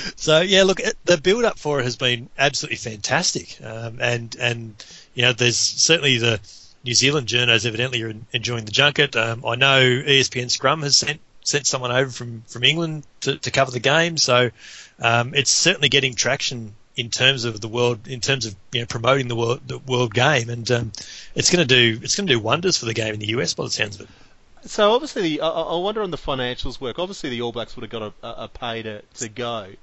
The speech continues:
Speaker 2: but I assume
Speaker 1: They're, they're, they're over, they're over there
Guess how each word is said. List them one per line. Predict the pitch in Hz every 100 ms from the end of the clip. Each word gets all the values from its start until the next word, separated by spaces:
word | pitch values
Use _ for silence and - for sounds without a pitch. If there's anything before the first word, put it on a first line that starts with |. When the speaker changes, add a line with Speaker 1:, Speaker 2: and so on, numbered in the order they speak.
| _ - -
Speaker 2:
but | 139
I | 151
assume | - 220
Speaker 1:
They're, | 180 135
they're, | 151 151 -
they're | 151 151
over, | 180 185
they're | 139 147
over | 202 214
there | 170 160 151 135